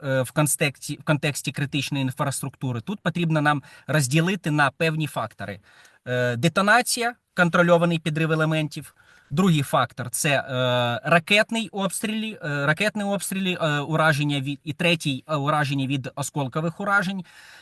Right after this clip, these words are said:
Четвертий, е, критерій — це наїзд важкої техніки. Якщо ми розглядаємо критичні мости, захищені від, е, ракетних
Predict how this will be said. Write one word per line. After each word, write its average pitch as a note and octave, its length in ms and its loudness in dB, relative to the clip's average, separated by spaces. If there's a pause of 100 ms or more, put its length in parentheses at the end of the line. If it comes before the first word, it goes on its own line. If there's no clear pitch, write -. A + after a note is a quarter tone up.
(200)
Четвертий, G3+ 840 0
е, D3 180 -2
критерій — D#3 500 0
це F#3+ 280 0
наїзд D#3+ 400 0
важкої C3+ 420 -2
техніки. - 540 -10 (580)
Якщо E3 340 2
ми A3 100 2
розглядаємо F#3 680 2
критичні E3+ 540 -2
мости, D#3+ 540 -2 (440)
захищені D#3 800 0
від, D3 280 -2
е, D3 480 0
ракетних D#3+ 680 0